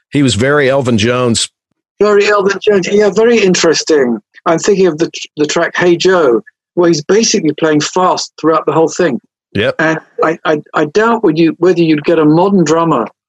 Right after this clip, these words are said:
Speaker 2: today doing that, but basically soloing through the whole thing.
Speaker 1: I don't think it, I don't think you could. I mean,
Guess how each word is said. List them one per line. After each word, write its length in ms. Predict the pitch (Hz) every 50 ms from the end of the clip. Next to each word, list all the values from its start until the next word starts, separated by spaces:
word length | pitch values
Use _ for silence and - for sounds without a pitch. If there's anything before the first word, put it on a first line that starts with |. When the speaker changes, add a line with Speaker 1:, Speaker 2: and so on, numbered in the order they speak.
| _ _
Speaker 2:
today 580 | - 123 120 151 156 147 135 120 113 117 123 _ _ _ _ _ _ _ _ _ _ _ _ - 127 123
doing 320 | 170 196 214 214 170 127
that, 220 | 110 107 98 107 - -
but 120 | 127 117 117
basically 460 | 151 170 202 - - 170 - 127 120
soloing 640 | 117 - - 165 175 180 170 151 139 139 135 127 -
through 160 | 151 151 147
the 120 | 147 139 131
whole 180 | 147 151 139
thing. 400 | 135 - 180 175 - - - - _ _ -
Speaker 1:
I 160 | - 139 147 160
don't 260 | 160 165 160 - -
think 300 | - 156 151 143 - 156
it, 160 | 147 - - -
I 100 | 139 143
don't 200 | 151 147 143 -
think 280 | - 156 151 135 -
you 80 | 139 123
could. 280 | - - 147 151 - -
I 60 | 143
mean, 340 | 135 143 139 131 127 -